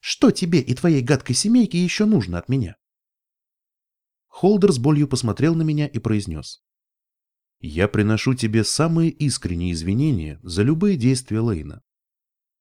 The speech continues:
«Оставь свои витиеватые выражения, они ничего не значат».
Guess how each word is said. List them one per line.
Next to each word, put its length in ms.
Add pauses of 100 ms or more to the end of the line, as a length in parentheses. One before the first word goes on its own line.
(440)
«Оставь 500
свои 280
витиеватые 560
выражения, 600 (260)
они 220
ничего 360
не 100
значат». 500